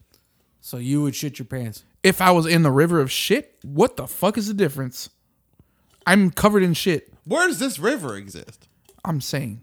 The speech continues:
Speaker 2: hypothetically speaking.
Speaker 1: You ever seen Shawshank Redemption? <laughs>
Speaker 2: I haven't.
Speaker 3: I have, actually.
Speaker 2: See, there's a, there's a super, super popular movie that I've never seen.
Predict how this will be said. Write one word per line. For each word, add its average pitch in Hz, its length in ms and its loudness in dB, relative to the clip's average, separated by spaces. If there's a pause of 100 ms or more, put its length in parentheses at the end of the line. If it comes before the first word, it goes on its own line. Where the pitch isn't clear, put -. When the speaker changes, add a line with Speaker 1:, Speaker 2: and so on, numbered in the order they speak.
Speaker 2:
hypothetically - 580 -6
speaking. - 240 -10
Speaker 1:
You 135 60 -2
ever 135 80 -4
seen 147 220 -2
Shawshank 143 460 -6
Redemption? 165 440 -4 (500)
<laughs> - 540 -20
Speaker 2:
I 185 80 -4
haven't. 120 320 -4 (760)
Speaker 3:
I 139 140 -4
have, 165 240 -4
actually. 104 520 -12 (380)
Speaker 2:
See, 330 200 -4
there's 175 440 0
a, 151 40 -14
there's 170 180 2
a 175 80 -2
super, 175 320 -2 (220)
super 185 340 -4
popular 175 420 -4
movie 180 240 -4
that 160 120 -4
I've 160 100 -6
never 156 160 -8
seen. 135 260 -10